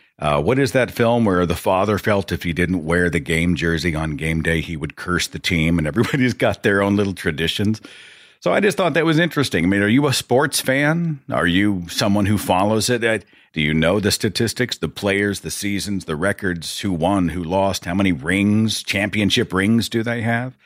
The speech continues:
What's your sports? They just started curling in Oklahoma. Now, these are two words, again, that I thought would never go together. This is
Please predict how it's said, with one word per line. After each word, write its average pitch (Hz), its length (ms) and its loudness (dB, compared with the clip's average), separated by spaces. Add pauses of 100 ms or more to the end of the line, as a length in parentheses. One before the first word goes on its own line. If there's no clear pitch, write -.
(300)
What's 98 320 0
your 87 120 2
sports? - 760 -4 (1200)
They 147 100 2
just 139 240 2
started 120 520 0
curling 110 760 0 (1160)
in 90 180 0
Oklahoma. 90 720 0
Now, 104 160 0
these 160 300 2
are 131 80 2
two 90 240 0
words, 73 320 -2
again, 69 280 -6
that 69 100 -8
I 73 100 -4
thought 73 260 -4
would 73 140 -8
never 69 240 -4
go 64 160 -14
together. 58 400 -14
This 85 240 -6
is 80 160 -8